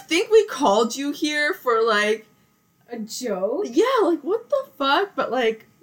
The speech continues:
Speaker 1: okay, whatever. Like, at least they were funny about it and
Speaker 2: Yeah.
Speaker 1: stuff. But the most fucked up thing was, was that my neighbor came,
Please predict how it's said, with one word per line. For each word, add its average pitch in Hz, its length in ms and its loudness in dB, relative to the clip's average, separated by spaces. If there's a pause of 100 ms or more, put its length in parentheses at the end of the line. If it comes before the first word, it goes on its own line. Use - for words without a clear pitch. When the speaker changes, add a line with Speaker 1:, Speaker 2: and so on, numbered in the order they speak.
Speaker 1:
okay, 185 380 -8 (380)
whatever. 214 360 0
Like, 196 200 2
at 196 100 -6
least - 160 -4
they 233 80 0
were 220 120 0
funny 196 300 -4
about 175 320 0
it 180 200 -2
and 196 120 -4
Speaker 2:
Yeah. - 80 -6
Speaker 1:
stuff. 208 340 -4
But 180 260 -2 (720)
the 233 100 -2
most 220 400 -2
fucked 226 300 -4
up 208 160 -4
thing 185 280 -2
was, 180 300 -4 (460)
was 202 200 -10
that 196 200 -4
my 190 140 0
neighbor 214 380 0
came, 190 540 -12